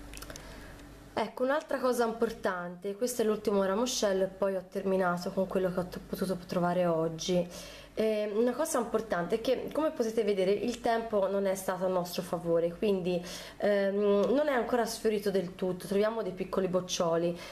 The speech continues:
Io metto anche quelli, e ormai questo l'ho levato, però probabilmente se lo coglieremo e, e verrà il, ehm, il sole,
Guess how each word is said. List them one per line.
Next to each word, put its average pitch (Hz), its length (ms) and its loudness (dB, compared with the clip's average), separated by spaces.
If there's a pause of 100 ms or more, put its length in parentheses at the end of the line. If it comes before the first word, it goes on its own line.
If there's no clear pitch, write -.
(120)
Io 277 280 2
metto 185 340 -2
anche 180 180 -4
quelli, 180 640 0
e 180 100 -2
ormai 202 320 0
questo 190 300 0
l'ho 175 100 2
levato, 170 640 0 (200)
però 277 260 0
probabilmente 240 420 -6
se 220 140 0
lo 208 120 4
coglieremo 208 760 4
e, 185 460 6
e 180 80 4
verrà 190 480 2 (280)
il, 202 220 4
ehm, 190 440 4
il 190 160 0
sole, 185 460 2